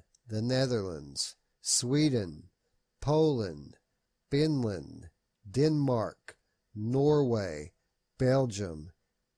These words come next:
Italy, Austria, Russia, Switzerland, Japan,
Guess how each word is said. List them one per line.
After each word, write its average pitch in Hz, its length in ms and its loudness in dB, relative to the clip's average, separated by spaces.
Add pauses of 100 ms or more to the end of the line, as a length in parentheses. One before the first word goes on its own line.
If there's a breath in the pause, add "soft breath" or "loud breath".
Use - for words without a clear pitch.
Italy, 117 680 0 (480)
Austria, 107 1000 -2 (300)
Russia, 107 800 0 (260)
Switzerland, 123 1080 -2 (300)
Japan, 147 800 2